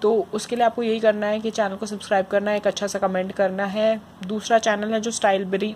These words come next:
उसको भी कमेंट कर, sorry, वो comment भी करना है और उसको subscribe भी करना है। उसकी comment section में मैं link डाल देती हूँ, वहाँ से आप उसको देख सकते हैं। ये तो style बेरी सर्च करना मिल जाएगा, वैसे link से चले जाना ज़्यादा easy रहेगा।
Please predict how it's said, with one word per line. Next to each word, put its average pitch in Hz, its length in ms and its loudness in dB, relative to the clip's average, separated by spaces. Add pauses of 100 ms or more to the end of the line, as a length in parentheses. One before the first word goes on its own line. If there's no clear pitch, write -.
उसको 196 240 -2
भी 208 80 0
कमेंट 190 320 0
कर, 196 180 0 (220)
sorry, 175 340 4 (320)
वो 175 240 -4
comment 214 360 2
भी 294 100 2
करना 233 240 4
है 220 40 4
और 240 60 2
उसको 254 180 -2
subscribe 202 480 0
भी 180 120 2
करना 175 260 2
है। 240 140 0 (360)
उसकी 226 180 -6
comment 240 300 4
section 233 300 0
में 226 100 0
मैं 226 140 0
link 214 200 -4
डाल 180 240 4
देती 175 240 -4
हूँ, 202 80 -2
वहाँ 190 160 0
से 190 120 0
आप 190 140 2
उसको 185 200 -4
देख 175 220 -2
सकते 175 320 -6
हैं। 220 180 -6 (380)
ये 233 100 0
तो 262 120 2
style 226 280 2
बेरी 233 260 -4
सर्च 214 280 0
करना 196 320 2
मिल 190 200 -2
जाएगा, 180 400 2 (580)
वैसे 254 300 4
link 214 280 0
से 202 140 2
चले 175 240 4
जाना 156 240 2
ज़्यादा 151 220 0
easy 156 220 0
रहेगा। 147 360 -4